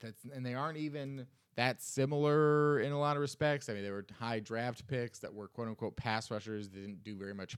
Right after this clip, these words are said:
pass rushing with their original teams, even though, you know, Dante Fowler had some success and he just didn't get a lot of snaps and he was buried back there. Leonard Floyd had a lot of opportunities. He was strengths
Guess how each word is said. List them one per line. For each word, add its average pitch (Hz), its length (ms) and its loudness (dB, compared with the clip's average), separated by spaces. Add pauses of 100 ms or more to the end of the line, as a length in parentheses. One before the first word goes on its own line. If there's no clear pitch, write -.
pass 104 320 -6
rushing 101 500 -10 (420)
with 101 100 -12
their 110 100 -2
original 104 260 -4
teams, 131 300 -4
even 185 120 -6
though, 160 260 0 (300)
you 233 60 -6
know, 143 160 2
Dante 165 380 0
Fowler 131 380 0
had 117 160 -2
some 117 120 -8
success 135 540 2
and 110 100 -4
he 101 80 -6
just 113 160 -10
didn't 117 140 -4
get 107 100 -2
a 107 40 -2
lot 98 160 -2
of 90 80 -8
snaps 123 400 0
and 110 80 -2
he 95 60 -2
was 90 100 -6
buried 120 380 6
back 113 260 4
there. 117 260 4 (300)
Leonard 151 180 4
Floyd 131 240 8
had 117 80 10
a 107 60 6
lot 123 240 12
of 151 60 12
opportunities. 139 760 10 (220)
He 123 80 2
was 120 120 6
strengths 170 580 8